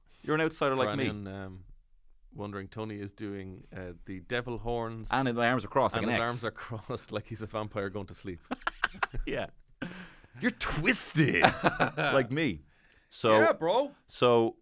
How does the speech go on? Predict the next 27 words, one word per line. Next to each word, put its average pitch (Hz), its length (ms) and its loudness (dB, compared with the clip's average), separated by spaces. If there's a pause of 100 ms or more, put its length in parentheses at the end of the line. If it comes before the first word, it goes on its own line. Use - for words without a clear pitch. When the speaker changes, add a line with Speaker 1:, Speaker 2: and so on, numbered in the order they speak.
(140)
Speaker 1:
you, 160 440 -2
uh, 107 280 6
I 113 120 6
asked, 127 240 4
"What 131 200 6
is 123 100 2
the 113 60 -6
thing 104 260 0
that 92 100 -4
you 101 200 -2
probably 90 260 -2
geek 90 280 -4
out 90 220 2 (100)
the 87 80 -6
most, 87 560 -2 (140)
dine 120 380 6
out, 78 180 -4
feast - 420 -6
your 101 100 -4
geekdom 85 400 -2
with 80 180 -4
the 82 60 -8
most?" 71 460 -8 (100)
Uh, 73 260 -4 (240)
what, 87 360 -4
what, 87 240 -2 (680)
what 90 300 0